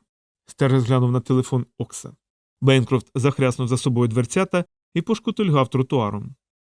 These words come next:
Ганна зі Стержесом мовчки вийшли з машини і рушили слідом. Ганна за кілька кроків підбігла, щоб порівнятися з босом, і стишила голос. «Коли ти бачиш недалеко людину, то змінюєш маршрут, щоб підійти і образити її?»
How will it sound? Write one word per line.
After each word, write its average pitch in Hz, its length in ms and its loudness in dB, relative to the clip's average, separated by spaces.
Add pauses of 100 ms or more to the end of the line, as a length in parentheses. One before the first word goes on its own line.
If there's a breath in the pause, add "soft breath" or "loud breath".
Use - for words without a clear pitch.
(100)
Ганна 127 300 4
зі 123 120 2
Стержесом 123 520 0
мовчки 123 440 0
вийшли 127 340 0
з 110 80 -2
машини 147 380 0
і 127 60 4
рушили 131 380 0
слідом. 110 460 -8 (360)
Ганна 123 420 4
за 135 160 -2
кілька 123 280 0
кроків 127 360 -2
підбігла, 127 520 -2 (300)
щоб - 260 -2
порівнятися 135 640 0
з 135 60 -4
босом, 113 440 -8
і 180 100 -4
стишила 135 420 -2
голос. 110 460 -8 (960)
«Коли 208 220 4
ти 226 100 -2
бачиш 202 320 0
недалеко 190 440 2
людину, 113 420 -2 (240)
то 151 200 2
змінюєш 180 400 -2
маршрут, 190 340 -4
щоб 135 140 -4
підійти 147 360 0
і 147 40 4
образити 117 500 -4
її?» 104 280 -6